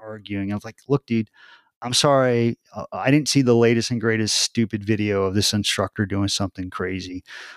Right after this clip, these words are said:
"Well, did you comment on it?" Like, "No, I'm not." You know why? 'Cause I'm reading a book, you know,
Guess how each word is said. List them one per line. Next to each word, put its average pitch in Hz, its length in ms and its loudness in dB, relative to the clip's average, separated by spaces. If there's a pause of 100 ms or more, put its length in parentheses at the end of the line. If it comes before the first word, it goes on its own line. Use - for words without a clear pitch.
"Well, 113 200 6
did 113 220 4
you 135 140 6
comment 151 400 4
on 175 140 6
it?" - 20 2
Like, 165 180 -6
"No, 214 220 6
I'm 165 120 4
not." 185 280 0
You 127 100 0
know 139 100 2
why? 160 220 0
'Cause - 140 -4
I'm 147 160 4
reading 160 220 4
a 135 40 4
book, 120 480 0 (120)
you 95 100 -8
know, 117 280 -4